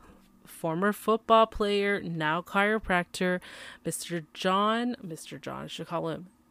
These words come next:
Doctor John DeWitt. And he was super fun. Another fun guest. I'm loving it. I'm telling you, I have such amazing time with all my guests, literally all my guests.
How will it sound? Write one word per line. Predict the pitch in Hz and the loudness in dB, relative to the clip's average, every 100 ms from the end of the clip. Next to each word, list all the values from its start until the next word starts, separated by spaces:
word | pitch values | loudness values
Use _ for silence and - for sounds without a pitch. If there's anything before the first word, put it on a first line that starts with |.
| - | -8
Doctor | 185 180 190 - 175 147 | 0 2 2 -4 -8 -6
John | 151 156 135 139 151 156 | -6 -6 -4 -6 -8 -8
DeWitt. | 165 156 151 127 - - - - - - - _ - | -8 -6 -6 -8 -10 -18 -20 -20 -20 -20 -20 _ -4
And | 175 165 165 - | -2 -2 -6 -14
he | - - - 269 | -14 -14 -6 -2
was | 233 202 | 0 -2
super | - - - 202 - 160 | -4 -8 0 0 0 -8
fun. | 160 151 | -4 -2
Another | 180 208 214 226 226 | 2 4 6 6 6
fun | 208 175 160 | 4 2 2
guest. | 147 131 - | 2 -2 2
I'm | 196 196 196 190 | 6 6 6 4
loving | 180 160 147 | 4 2 -4
it. | - - | -8 -10
I'm | 175 | -10
telling | - - - 202 180 | -8 -4 0 0 0
you, | 151 139 - - - - | -4 -8 -14 -18 -16 -8
I | 170 | -2
have | 185 | -2
such | - - - 202 202 - - _ _ - - | -2 -8 4 4 4 0 -12 _ _ -18 -2
amazing | 190 185 175 170 170 | 2 4 2 0 -4
time | 160 151 151 | -2 -2 -2
with | 151 - - | -4 -8 2
all | 190 180 185 185 | 8 12 12 10
my | 175 - | 6 0
guests, | 151 - - - - | -6 -10 -10 -10 -2
literally | 175 175 170 175 - _ | 0 0 0 -2 -6 _
all | 196 185 185 | 6 8 8
my | 175 165 160 | 4 0 -6
guests. | - - - - | -6 -6 -8 -12